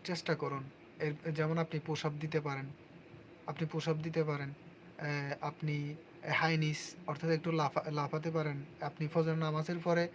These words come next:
আপনি ফজর নামাজ যখন পড়বেন, নামাজের পর আপনি একটু দৌড়াতে যান। এই, এরপরে সাইক্লিং করতে পারেন। এগুলো হচ্ছে যে আপনি কি শতব্যস্ততার মধ্যে এই ব্যায়ামগুলা করা খুবই, এ,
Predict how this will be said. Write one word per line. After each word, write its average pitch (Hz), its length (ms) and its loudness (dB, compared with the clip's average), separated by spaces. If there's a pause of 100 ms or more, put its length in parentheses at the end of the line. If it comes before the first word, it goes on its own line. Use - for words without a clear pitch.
(300)
আপনি 156 320 2
ফজর 165 200 4
নামাজ 156 380 2
যখন 165 300 2
পড়বেন, 147 260 2
নামাজের 147 360 -2
পর 165 140 2
আপনি 165 200 0
একটু 151 140 -2
দৌড়াতে 151 400 0
যান। 147 200 0 (960)
এই, 175 280 4 (140)
এরপরে 165 360 2
সাইক্লিং 170 440 4
করতে 165 260 2
পারেন। 147 280 2 (540)
এগুলো 170 280 4
হচ্ছে 190 200 0
যে 196 60 2
আপনি 180 240 0
কি 156 120 2
শতব্যস্ততার 170 640 0
মধ্যে 151 280 0
এই 180 80 4
ব্যায়ামগুলা 147 520 0
করা 160 240 2
খুবই, 156 420 0 (680)
এ, 139 920 -6